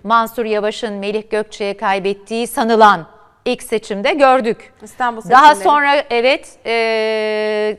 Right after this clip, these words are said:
Speaker 1: ki seçimde gördük. Ondan sonra, e, iki bin on yedi ohay sürecindeki referandumda gördük.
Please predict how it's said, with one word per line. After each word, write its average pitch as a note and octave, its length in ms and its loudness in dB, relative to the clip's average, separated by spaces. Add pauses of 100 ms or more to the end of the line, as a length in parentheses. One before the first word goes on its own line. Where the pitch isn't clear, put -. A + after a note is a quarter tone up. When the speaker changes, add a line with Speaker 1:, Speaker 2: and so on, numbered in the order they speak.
Speaker 1:
ki C4+ 120 -8
seçimde A#3 480 -4
gördük. C4+ 560 0 (480)
Ondan A#3+ 340 0
sonra, A#3+ 560 0
e, A3+ 420 -2
iki A#3+ 280 -8
bin B3+ 260 -6
on B3+ 140 4
yedi B3 320 -4
ohay B3+ 380 2
sürecindeki A#3+ 760 -6
referandumda A3+ 800 -4
gördük. A3+ 680 -2